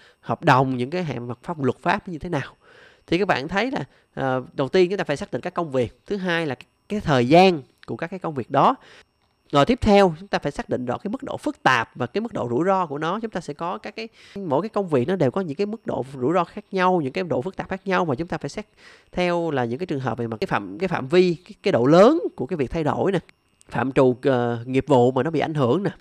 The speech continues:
Rồi ngoài ra chúng ta cũng thấy có một số trường hợp chúng ta sẽ liên quan tới địa lý, liên quan tới văn hóa. Rồi cũng như là các bạn sẽ thấy là độ về experience của các B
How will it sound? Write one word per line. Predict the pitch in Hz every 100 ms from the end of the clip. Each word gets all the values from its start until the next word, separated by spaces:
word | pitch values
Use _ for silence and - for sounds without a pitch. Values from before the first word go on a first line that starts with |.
| _ -
Rồi | 127
ngoài | 127
ra | 147 170 170
chúng | 165 190
ta | 127
cũng | 139
thấy | 196
có | 208 208
một | 147
số | 214
trường | - 127
hợp | 123 117 -
chúng | 170
ta | 156
sẽ | 143
liên | 160 165 160
quan | 170 151
tới | 123
địa | 127
lý, | 160 214 294
liên | 185
quan | 160
tới | 175
văn | 170 160
hóa. | 170 185 294 - _ _ - - _ -
Rồi | 135
cũng | 131 202
như | 202 180
là | 143
các | 165
bạn | 131
sẽ | 151
thấy | 185 214
là | 156 127 - -
độ | 127 120 117 127
về | 127
experience | 127 - 185 180 170 120 110 120
của | - 113 127
các | -
B | 185